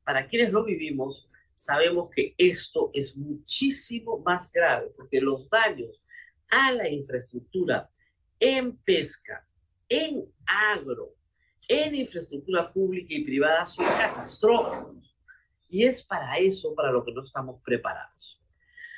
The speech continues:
Ahora bien, si bien se ha puesto de moda hablar pestes de la reconstrucción con cambios, hay que decir que en ese espacio ya se han hecho más de cinco mil intervenciones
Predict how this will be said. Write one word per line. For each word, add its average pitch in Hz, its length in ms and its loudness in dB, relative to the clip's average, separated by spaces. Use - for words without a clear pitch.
Ahora 247 280 6
bien, 254 360 0
si - 160 -12
bien 233 320 -4
se 175 140 -6
ha - 40 -10
puesto 180 300 -2
de 143 100 4
moda 170 460 -2
hablar 147 340 -2
pestes 185 360 0
de 156 60 -6
la 123 360 -4
reconstrucción 147 800 -2
con 160 300 0
cambios, 120 600 -2
hay 226 200 4
que 277 100 0
decir 139 460 0
que 139 240 0
en 160 220 0
ese 277 640 -2
espacio - 800 -6
ya 269 240 2
se 285 180 -2
han 247 140 0
hecho 208 320 0
más 185 180 2
de 202 80 2
cinco 135 440 2
mil 190 200 2
intervenciones 127 1120 2